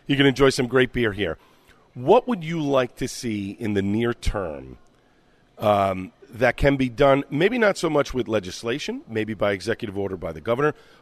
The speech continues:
but what would you like to see in the next year happen in New Jersey? You know, breweries and all this stuff are a traction of the rules that are currently going right now that you have to take a tour and all this other stuff, maybe some incremental changes, or d-,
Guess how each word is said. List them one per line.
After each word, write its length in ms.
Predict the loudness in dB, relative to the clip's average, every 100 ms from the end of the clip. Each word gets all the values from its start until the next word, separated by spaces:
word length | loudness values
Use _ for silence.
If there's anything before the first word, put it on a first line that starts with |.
| 0
but 100 | 4
what 160 | 4
would 120 | 2
you 80 | -2
like 180 | -2 -2
to 80 | -4
see 180 | -4 0
in 100 | 0
the 60 |
next 400 | 2 0 -2 -6
year 220 | -4 -4
happen 540 | -4 -4 -4 -4 -8 -10 -14 _ _
in 180 | 0 2
New 140 | 2 2
Jersey? 680 | 0 0 0 -4 -8 -10 -16 _ _ _ _ _ _
You 60 | 6
know, 220 | 6 4 -4 -4
breweries 520 | 2 2 4 2 2
and 80 | 0
all 60 | 0
this 140 | 0
stuff 180 | 0 -2 _ _
are 120 | 2 2
a 40 |
traction 380 | 6 4 4 2
of 240 | 2 0 -14 _ -4
the 80 |
rules 280 | 2 2 2
that 100 | 2
are 80 | 0
currently 360 | 2 2 2 4
going 280 | 6 6
right 180 | 4 2
now 240 | 2 4 4
that 140 | 0
you 80 | -2
have 120 | -6
to 100 | -6
take 180 | -10 -10
a 20 |
tour 260 | 0 4 4
and 80 | 4
all 60 |
this 180 | 0 0
other 140 | -2
stuff, 240 | 0 -2 -2 _ _ _ 0
maybe 220 | 2 2
some 200 | -2 -2
incremental 540 | 0 0 2 0 -2
changes, 380 | -4 -2 -2 -4 -2
or 160 | 0 0
d-, 160 | -2